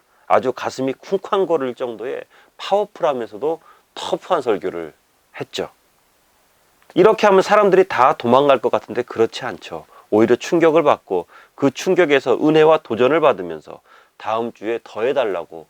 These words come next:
오히려 바울에게 부탁하는 그런 진풍경이 펼쳐지게 됩니다. 은혜를 받고 체험하고 나니까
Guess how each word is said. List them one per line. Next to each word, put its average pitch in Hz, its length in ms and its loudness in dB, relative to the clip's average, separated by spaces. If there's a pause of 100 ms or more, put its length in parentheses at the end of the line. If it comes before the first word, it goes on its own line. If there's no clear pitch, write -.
(120)
오히려 92 280 -6
바울에게 95 640 -6 (280)
부탁하는 101 600 -4 (760)
그런 - 400 -10
진풍경이 113 800 -2
펼쳐지게 104 480 0
됩니다. 85 360 -2 (840)
은혜를 175 420 6
받고 104 540 0 (720)
체험하고 175 560 2
나니까 92 560 -6